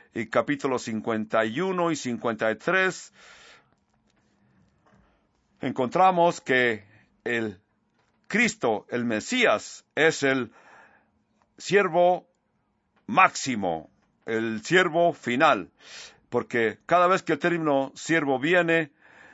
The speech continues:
no se contradicen, sino que se complementan los unos a los otros. Jesucristo es el siervo ideal.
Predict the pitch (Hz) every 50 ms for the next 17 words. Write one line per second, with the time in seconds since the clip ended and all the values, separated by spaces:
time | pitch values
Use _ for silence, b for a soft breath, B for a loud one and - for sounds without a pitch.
0 | b b b _ _ _ _ - - 123 143 151 143 147 131 - - 123 120 117
1 | 117 113 123 190 214 - - 127 113 110 - 127 123 120 120 113 - 127 123 113
2 | - - 120 120 120 117 117 117 113 113 113 - - _ - 131 135 127 - -
3 | 143 143 131 127 139 214 269 277 226 - - - 135 117 117 113 110 107 - 139
4 | 123 120 107 104 98 104 104 98 - 110 101 95 - 113 107 - - 85 - -
5 | - - B B B B B B B B B 117 107 - 117 107 - - 170 190
6 | 196 - - - 170 160 160 151 139 139 151 147 143 127 131 127 123 123 120 120
7 | 110 - - 143 135 127 127 143 139 139 - 131 127 120 107 104 113 110 104 110
8 | 139 135 104 85 76